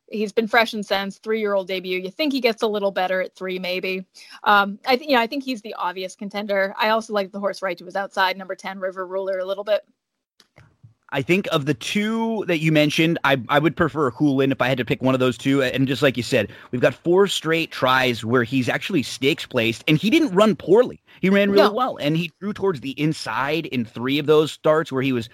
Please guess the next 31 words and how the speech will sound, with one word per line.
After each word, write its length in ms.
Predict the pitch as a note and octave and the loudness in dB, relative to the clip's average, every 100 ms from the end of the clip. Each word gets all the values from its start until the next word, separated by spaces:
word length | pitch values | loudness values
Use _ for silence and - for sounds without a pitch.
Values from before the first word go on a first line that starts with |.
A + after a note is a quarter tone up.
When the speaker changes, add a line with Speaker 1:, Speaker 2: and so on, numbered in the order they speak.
| - - | -20 -14
Speaker 2:
rail, 380 | G#2+ C3+ D3 C#3 | 0 4 4 2
rail, 280 | B2+ C3 C3+ | 2 2 2
and 80 | C3 | 2
then 80 | |
the 60 | A#2+ | -2
two 260 | G2+ C3+ C#3 | -4 -4 2
post. 320 | D3+ D#3 - - - | 4 4 0 -20 -12
And 240 | - D#3+ C#3+ | -6 -6 -4
just 200 | G#3+ - | -6 -4
sort 160 | C4+ | -4
of 80 | A#3+ | 0
with 120 | E3+ | 0
his 160 | D#3+ B2 | 0 -2
running 300 | A2+ C3+ C#3 | 0 2 0
style 380 | - C3+ B2+ A#2+ | 0 0 2 2
where 100 | A#2+ | 0
he 80 | C3 | -4
seems 380 | - D3 C3+ | -2 0 2
more 180 | B2+ C3 | 2 2
to, 180 | C3 A#2+ - - - | 2 2 -4 -20 -2
not 260 | E3+ A3+ | 2 2
like 200 | A#3+ A3 | 2 0
a 60 | D#3 | 0
speed 420 | - - E3+ F3 | -8 -6 -6 -4
demon, 360 | C3+ D#3 D#3+ E3 | -2 0 0 2
more 220 | C#3 C#3 | 2 2
of 100 | C3 | 4
a, 40 | |
like 180 | B2 - | 2 0
a 60 | A2+ | -10
presser. 540 | - B2 C#3 D#3+ F3 | -4 -2 -2 -2 -4